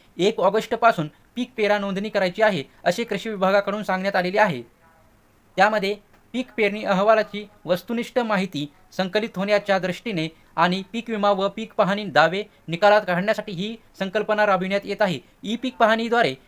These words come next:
माहिती तंत्रज्ञानाचा वापर करून पीक पाहण्याची जलद, वस्तुनिष्ठ आणि पारदर्शक पद्धतीने माहिती संकलित करण्यात येणार आहे. यामुळे तलाठ्याचे काम सोपे होणार आहे. तर हंगामाची पीक पाहणी करा अपलोड.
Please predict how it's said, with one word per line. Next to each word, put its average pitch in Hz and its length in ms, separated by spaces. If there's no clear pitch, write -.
माहिती 185 380
तंत्रज्ञानाचा 202 640
वापर 185 300
करून 156 300
पीक 226 180
पाहण्याची 214 460
जलद, 185 320
वस्तुनिष्ठ 208 460
आणि 160 300
पारदर्शक 202 500
पद्धतीने 202 380
माहिती 185 320
संकलित 190 440
करण्यात 190 280
येणार 156 240
आहे. 196 220
यामुळे 202 300
तलाठ्याचे 202 480
काम 202 240
सोपे 190 240
होणार 202 220
आहे. 196 200
तर 185 80
हंगामाची 208 720
पीक 240 180
पाहणी 208 260
करा 208 320
अपलोड. 196 360